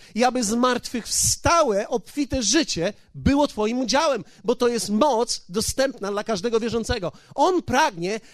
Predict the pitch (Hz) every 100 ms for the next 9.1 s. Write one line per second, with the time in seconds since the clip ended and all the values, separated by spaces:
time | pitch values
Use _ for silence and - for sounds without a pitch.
0 | - 269 254 - - 254 320 240 330 -
1 | 277 285 190 202 208 _ 185 233 262 180
2 | 240 262 - 214 - - - 294 294 294
3 | 294 294 - 285 247 269 - - 156 -
4 | - - _ _ _ _ _ _ _ _
5 | _ - - _ _ _ - - 247 196
6 | 254 247 262 208 - 311 330 320 - 302
7 | 226 254 208 233 247 262 247 - 269 175
8 | 170 196 214 247 226 254 262 277 311 208
9 | 143